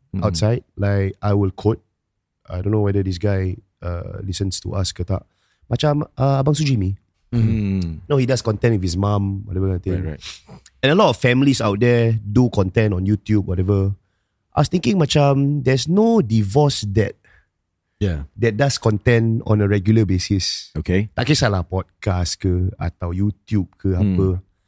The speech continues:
Speaker 2: And I am fortunate or unfortunately in that situation where I can do that.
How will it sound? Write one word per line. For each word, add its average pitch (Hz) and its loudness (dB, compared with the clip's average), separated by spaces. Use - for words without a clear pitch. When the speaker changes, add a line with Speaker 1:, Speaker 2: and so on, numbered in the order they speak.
Speaker 2:
And 135 2
I 175 2
am 135 2
fortunate 165 2
or 120 0
unfortunately 117 2
in 117 2
that 156 2
situation 113 2
where 104 0
I 107 -2
can 107 0
do 120 2
that. 101 -2